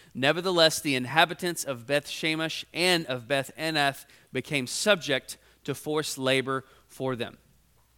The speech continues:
So you get the idea, just sort of skimming some of those.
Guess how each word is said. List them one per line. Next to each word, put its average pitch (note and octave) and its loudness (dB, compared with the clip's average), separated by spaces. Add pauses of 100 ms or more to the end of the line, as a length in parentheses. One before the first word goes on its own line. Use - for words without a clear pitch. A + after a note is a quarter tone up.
(120)
So - -4
you F3+ 0
get A3 4
the G3+ -6
idea, D#3+ 6
just D3 -4
sort F3 -2
of C#3+ -2
skimming E3 0
some D3 -2
of C3+ -4
those. A#2+ -4